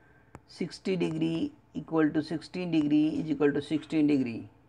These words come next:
equal to be equal to वन हंड्रेड एटी degree. यावरून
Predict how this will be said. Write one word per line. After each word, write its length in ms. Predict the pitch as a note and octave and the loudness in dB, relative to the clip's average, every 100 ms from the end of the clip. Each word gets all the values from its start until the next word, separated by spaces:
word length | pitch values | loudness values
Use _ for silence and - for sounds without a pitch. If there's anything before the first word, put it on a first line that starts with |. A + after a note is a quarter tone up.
| _ - - | _ -6 -2
equal 420 | E3+ D#3+ F#3 F#3+ | -2 -2 -2 -2
to 80 | F3+ | -2
be 380 | E3 E3 D#3+ - - _ - _ _ _ _ - | -2 0 0 -4 -12 _ -20 _ _ _ _ -12
equal 440 | E3+ - F#3 F3+ E3 | -10 -2 0 0 0
to 80 | F3+ F3+ A#3+ - _ _ _ _ _ _ _ _ _ _ - | 0 0 -4 -8 _ _ _ _ _ _ _ _ _ _ -6
वन 360 | E3 G3 G#3 | 4 8 8
हंड्रेड 680 | F#3+ F3 D#3 E3 E3 E3 E3+ - - _ _ - | 8 2 2 2 2 2 -2 -6 -10 _ _ -8
एटी 720 | E3+ E3 D3 F3 F3 E3+ C#3+ _ _ _ - | -2 -2 -4 -6 -4 -6 -6 _ _ _ -12
degree. 440 | D3 D3+ C3+ A#2+ G#2 - _ _ _ _ _ _ _ _ _ _ - - _ _ _ _ _ _ _ _ _ _ _ _ _ _ _ _ _ | 0 2 2 -2 -8 -20 _ _ _ _ _ _ _ _ _ _ -20 -20 _ _ _ _ _ _ _ _ _ _ _ _ _ _ _ _ _
यावरून 720 | D#3+ D#3+ F#3+ G3 F#3+ F#3 F#3 | -2 6 8 8 4 2 2